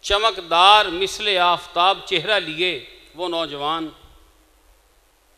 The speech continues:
ज़मीन पे लेटा हुआ है। कोई नरमो गुदाज बिस्तर नहीं, वीरान जगह है, ज़मीन का बिछौना है,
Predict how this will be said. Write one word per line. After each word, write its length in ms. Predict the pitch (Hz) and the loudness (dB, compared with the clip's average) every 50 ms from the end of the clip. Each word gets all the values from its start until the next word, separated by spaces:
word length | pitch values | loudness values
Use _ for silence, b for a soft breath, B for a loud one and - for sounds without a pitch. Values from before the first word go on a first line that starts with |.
| _ _ _ _ _ _ _ _ _ _ _ _ _ _ _ _ | _ _ _ _ _ _ _ _ _ _ _ _ _ _ _ _
ज़मीन 520 | 123 123 139 147 156 185 214 262 285 285 | -14 -10 -10 -6 -2 0 0 0 0 0
पे 120 | 269 233 220 | 0 -2 0
लेटा 320 | 190 175 160 156 185 180 | 0 0 0 0 -2 -2
हुआ 280 | 170 143 143 143 139 131 | -2 -4 -6 -10 -12 -12
है। 120 | 123 - - - _ _ _ - - _ _ _ _ _ _ _ | -12 -16 -20 -20 _ _ _ -20 -20 _ _ _ _ _ _ _
कोई 140 | - 214 233 | -16 -14 -14
नरमो 320 | 214 185 180 185 202 214 208 | -12 -14 -14 -14 -14 -14 -14
गुदाज 340 | 185 175 160 160 170 180 185 | -14 -14 -10 -8 -8 -8 -8
बिस्तर 380 | 165 165 160 - - - 196 170 | -10 -14 -16 -14 -14 -14 -14 -12
नहीं, 320 | 151 143 135 139 165 151 135 127 - - - - _ _ _ _ _ _ _ _ _ _ - - - - 120 | -14 -14 -14 -14 -14 -14 -16 -18 -20 -20 -20 -20 _ _ _ _ _ _ _ _ _ _ -20 -20 -20 -20 -20
वीरान 520 | 123 135 156 160 156 165 185 220 226 208 | -14 -10 -6 -2 2 4 4 4 4 2
जगह 320 | 175 156 151 170 190 196 180 | -2 -2 0 2 2 2 2
है, 180 | 160 143 127 120 - - - - _ _ _ _ _ _ _ _ _ _ _ _ _ _ _ _ _ _ _ _ _ _ _ _ _ _ _ _ _ _ _ _ _ _ _ _ _ _ _ _ _ _ _ _ _ _ _ _ _ _ _ _ _ _ _ _ - | 0 -4 -10 -12 -16 -20 -20 -20 _ _ _ _ _ _ _ _ _ _ _ _ _ _ _ _ _ _ _ _ _ _ _ _ _ _ _ _ _ _ _ _ _ _ _ _ _ _ _ _ _ _ _ _ _ _ _ _ _ _ _ _ _ _ _ _ -12
ज़मीन 400 | 123 147 151 160 190 226 254 262 | -10 -8 -6 -6 -6 -6 -6 -4
का 140 | - 240 202 | -4 -2 -2
बिछौना 520 | 180 175 165 - 160 170 190 214 233 233 202 | -2 -4 -8 -6 -6 -6 -4 -2 -2 -2 -2
है, 260 | 175 175 175 170 | -2 -4 -8 -10